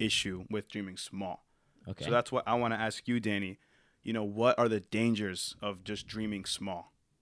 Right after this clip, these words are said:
Speaker 2: Wow. There's a lot of dangers. When you dream small, you're
Speaker 1: Mm.
Speaker 2: limiting yourself.
Speaker 1: Mm.
Speaker 2: You're kinda, like, enclosing yourself in a cage. Because when you,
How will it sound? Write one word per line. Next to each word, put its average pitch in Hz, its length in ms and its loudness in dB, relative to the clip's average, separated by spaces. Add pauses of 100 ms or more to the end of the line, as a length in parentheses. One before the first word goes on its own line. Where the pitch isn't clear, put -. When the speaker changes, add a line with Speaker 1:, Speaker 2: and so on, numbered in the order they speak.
(880)
Speaker 2:
Wow. - 280 -16 (120)
There's 160 180 2
a 139 40 2
lot 127 220 4
of 113 100 0
dangers. 113 560 -2
When 135 160 2
you 190 100 4
dream 175 360 0
small, 143 560 2
you're 127 160 4
Speaker 1:
Mm. 120 40 2
Speaker 2:
limiting 123 320 2
yourself. 92 600 -6
Speaker 1:
Mm. 104 160 -4 (320)
Speaker 2:
You're 123 240 0
kinda, 156 340 0
like, 123 400 0 (560)
enclosing 143 580 0
yourself 127 400 0
in 117 60 0
a 104 60 -4
cage. - 420 -6 (920)
Because 117 800 2 (600)
when 135 160 4
you, 160 320 4